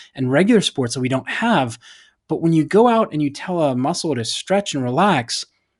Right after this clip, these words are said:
at a certain point, by the way, we'll, we'll get into this a little bit later, you're breaking rule number one,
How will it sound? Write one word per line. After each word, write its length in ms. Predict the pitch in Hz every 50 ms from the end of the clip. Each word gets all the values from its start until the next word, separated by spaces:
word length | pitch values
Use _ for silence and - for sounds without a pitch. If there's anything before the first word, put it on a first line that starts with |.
| _ _ -
at 100 | 160 175
a 60 | 170
certain 300 | - - 196 160 143 139
point, 380 | - - - 254 190 135 113
by 140 | - 120 113
the 80 | 110 110
way, 120 | 107 104 -
we'll, 200 | 120 139 147 147
we'll 160 | 147 165 170
get 100 | 151 160
into 200 | 156 151 147 -
this 200 | 135 135 127 -
a 20 | 131
little 160 | 127 123 113
bit 140 | 117 - 165
later, 340 | 208 220 180 143 120 117 - - - - - _ _ _ _ _ _ _ _
you're 180 | - 160 180 165
breaking 460 | 135 147 208 269 285 285 269 202 185
rule 140 | 220 269 262
number 240 | 226 208 175 156 131
one, 400 | 113 123 175 208 170 113 -